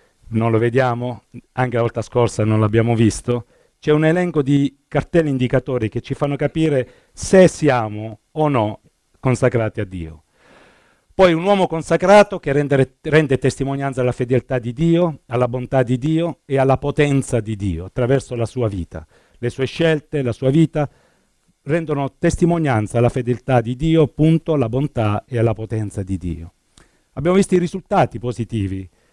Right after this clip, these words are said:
e i risultati positivi sono, ad esempio, conoscere la volontà di Dio,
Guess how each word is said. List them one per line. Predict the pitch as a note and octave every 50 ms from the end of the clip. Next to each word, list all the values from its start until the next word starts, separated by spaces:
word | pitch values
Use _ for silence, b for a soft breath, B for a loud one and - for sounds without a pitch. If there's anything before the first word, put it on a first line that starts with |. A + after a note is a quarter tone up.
| _ _ _ _ _
e | _ - D3 C#3+
i | C#3
risultati | C#3 D#3 D3+ - F3+ - _ F3+ D#3+ D3+ _ B2+ C3 - _ _
positivi | _ D#3 D#3 - G3 F#3+ - D#3+ C#3+ C3 B2 C3 C#3 D3+ C#3 - _ _ _ _ _ _ _
sono, | _ - - - D3 C#3+ C#3+ C3+ C3
ad | B2+
esempio, | D3+ F3 - - C3+ B2+ B2 C3 B2+ _ C3+ C3 B2+ B2+ B2+ - _ _
conoscere | C3+ C#3 C#3+ D3 C#3+ - - C#3
la | C3 C3+
volontà | C3 C#3+ C3+ C3 - - C3
di | A#2+ B2+ C3
Dio, | B2 F#3 F#3+ D3 G#2+ F2 D#2+ D#2